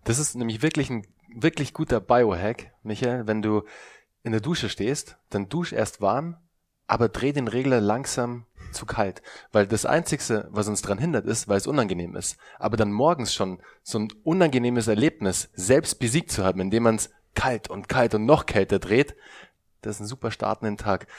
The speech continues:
Das habe ich von anderen Podcast-Gästen, und zwar von dem Raphael von Primal State, das ist ein Biohacker aus Berlin,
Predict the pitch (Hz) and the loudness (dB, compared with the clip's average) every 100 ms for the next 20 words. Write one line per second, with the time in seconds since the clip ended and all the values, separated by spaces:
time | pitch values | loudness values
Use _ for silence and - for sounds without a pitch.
0 | - - 127 120 113 110 135 113 - - | -20 -6 -4 -2 -2 -2 -2 -4 -4 -6
1 | 101 - 98 - 107 - 104 104 95 98 | -6 -4 -4 -4 -6 0 0 2 -2 0
2 | 131 - 92 107 131 - - 95 95 - | 0 2 2 0 -2 -4 -4 -2 -4 2
3 | 117 110 104 - 110 135 104 104 - 95 | 4 4 2 0 0 0 -6 -8 -2 0
4 | 117 117 135 135 135 - _ - 101 110 | 2 0 0 0 -2 -8 _ -8 -2 -2
5 | 101 127 | 0 -2